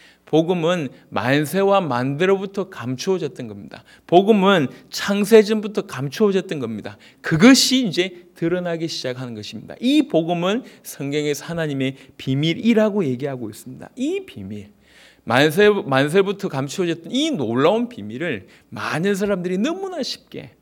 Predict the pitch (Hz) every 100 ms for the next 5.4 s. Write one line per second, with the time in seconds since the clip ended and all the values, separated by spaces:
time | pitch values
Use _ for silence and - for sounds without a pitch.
0 | _ _ _ _ _ 190 190 254 294 240
1 | 208 254 240 220 190 170 208 214 180 147
2 | - 170 185 185 151 143 160 147 - 202
3 | 247 175 139 175 175 135 107 120 - -
4 | _ _ - 220 170 156 160 247 226 135
5 | 135 190 202 202